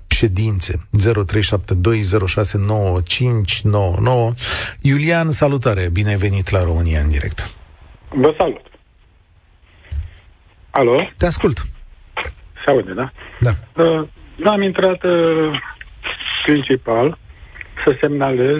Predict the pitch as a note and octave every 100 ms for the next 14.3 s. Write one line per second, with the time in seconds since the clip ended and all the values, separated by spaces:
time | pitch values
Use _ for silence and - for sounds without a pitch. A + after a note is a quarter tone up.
0 | D3 - C3+ C#3 C#3+ C#3+ C3+ C3 D3 D#3+
1 | D#3+ D#3 D3+ D3+ - - - - F3 E3+
2 | - D#3+ D#3 E3 D#3+ D#3+ D3+ - E3 E3
3 | D#3+ D#3+ E3 F3+ G3 F#3 G#2+ - - -
4 | - - A#2 G2+ F#2+ - B2+ E3 D3 C#3+
5 | C#3+ C#3 C3 B2+ B2 - A#2+ C3 - B2
6 | A2+ - A#2+ D3 D3 C#3+ - C#3 D3+ D#3
7 | D#3 D#3 D#3 C#3+ C3 - - - G2+ D#2+
8 | C3 B2 C#3+ C#3+ C3+ C3 A#2+ A#2+ B2 C3
9 | C3 B2 A#2 - G2+ F#2+ - A2+ D3 -
10 | - - - - - - G2 F2+ C#3+ D3+
11 | D3+ D3 C#3 D#3 F3 - D#3+ D3 C3+ -
12 | _ _ - F#3+ F#3+ G3+ G3+ G3 F#3+ F#3
13 | D#3+ C3+ D3 B2 G#2+ G#2 A#2+ A#2 A#2 G#2
14 | G#2 C#3